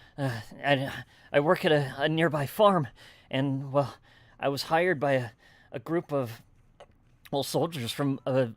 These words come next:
Vogler, and, well, we're making our travel with them, and I was caring for their horses and stuff, right? And, well, I don't really know anything about soldiering or anything like that, but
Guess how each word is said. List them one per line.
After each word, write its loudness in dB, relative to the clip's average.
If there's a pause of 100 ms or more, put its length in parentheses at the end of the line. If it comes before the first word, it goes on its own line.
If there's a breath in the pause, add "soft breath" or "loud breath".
Vogler, 0 (100)
and, -4 (400 loud breath)
well, 0
we're 0 (120)
making -6
our -4
travel -6
with -6
them, -4
and -6 (340 soft breath)
I -4
was -6
caring -4
for -10
their 0
horses -2
and -8
stuff, -8
right? -2 (520 soft breath)
And, -8 (180)
well, 0 (540 soft breath)
I -4
don't 2
really -2
know 2
anything 0
about -2
soldiering 0
or -2
anything -4
like -4
that, -2
but -4